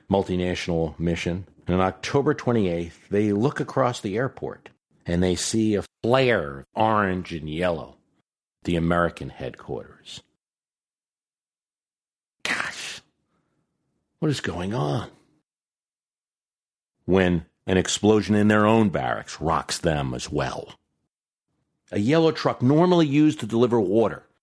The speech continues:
to soldiers, American Marines, part of a peacekeeping mission in Beirut,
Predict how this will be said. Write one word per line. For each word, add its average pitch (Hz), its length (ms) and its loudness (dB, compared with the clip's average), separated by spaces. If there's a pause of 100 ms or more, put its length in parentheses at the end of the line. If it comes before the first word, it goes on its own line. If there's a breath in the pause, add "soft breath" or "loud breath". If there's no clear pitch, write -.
(520)
to 82 120 -8
soldiers, 104 760 0 (440)
American 110 580 0
Marines, 95 760 0 (560)
part 101 460 0 (420)
of 82 80 -2
a 85 60 -2
peacekeeping 98 680 -2
mission 90 300 -2
in 82 100 -2
Beirut, 73 540 -4